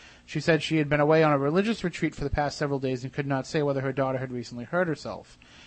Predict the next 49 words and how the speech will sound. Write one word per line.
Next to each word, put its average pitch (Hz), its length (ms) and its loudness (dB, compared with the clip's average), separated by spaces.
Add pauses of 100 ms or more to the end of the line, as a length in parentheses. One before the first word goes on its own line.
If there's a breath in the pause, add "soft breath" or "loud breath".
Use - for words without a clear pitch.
(280 soft breath)
Pleitez's 175 480 2
story 185 220 4
appears 175 320 2
to - 80 0
have 156 80 2
unraveled 165 480 4
as 139 60 -6
the 135 80 -6
police 151 260 -2
interviewed 131 300 -4
other 127 160 -6
family 151 340 0
members. 143 480 0 (480 soft breath)
Uh, 123 160 0
her 147 140 0
sister-in-law 175 520 4
told 165 200 2
investigators 160 560 2
that 147 100 -4
she - 120 -6
repeatedly 156 440 -2
called 185 300 6
her 185 80 4
into 165 160 4
the 151 60 2
living 165 240 2
room 170 140 -2
to 147 100 -4
join 139 240 0
her 127 80 -4
in 117 80 -10
prayer. 185 520 4 (560 soft breath)
Uh, 117 160 -2
she - 140 -6
said 170 200 2
she - 100 -4
became 160 340 0
uncomfortable 175 560 4
in 143 80 0
the 147 60 0
situation, 143 600 0
so 135 120 -4
she 131 120 -6
went 151 160 0
outside 147 340 0
and 139 80 -6
called 131 240 -4
her 123 60 -8
husband. 156 520 -2